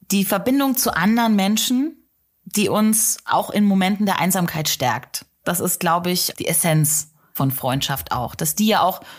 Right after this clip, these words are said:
über die Einsamkeit hinweg uns irgendwie auch begleitet. Wenn's echte Freunde sind, mit denen man auch mal schweigen kann. Und, ähm, das Ziel muss Verbindung sein, aber welche Vision hast du am Ende?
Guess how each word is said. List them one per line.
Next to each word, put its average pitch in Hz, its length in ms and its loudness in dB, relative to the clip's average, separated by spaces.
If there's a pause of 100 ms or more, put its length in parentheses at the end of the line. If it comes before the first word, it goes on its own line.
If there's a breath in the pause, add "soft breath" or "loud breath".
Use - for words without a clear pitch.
(120)
über 196 180 2
die 190 140 2
Einsamkeit 180 520 0
hinweg 165 440 -2 (280 loud breath)
uns - 540 0
irgendwie 156 520 -2 (120)
auch 156 380 0 (140)
begleitet. 135 680 -6 (640)
Wenn's 151 220 0
echte 180 240 -2
Freunde 139 320 -4
sind, 139 260 -8
mit 156 160 -4
denen 160 180 2
man 160 180 0
auch 135 160 -2
mal 165 100 2
schweigen 139 380 -2
kann. - 240 -10 (760 loud breath)
Und, 214 240 4
ähm, 202 280 2
das 202 200 0
Ziel 262 120 2
muss 247 160 2
Verbindung 233 420 0
sein, 262 220 0
aber 190 580 -2
welche 233 480 0
Vision 214 500 0
hast 170 280 0
du 170 80 0
am 156 160 2
Ende? 143 560 -2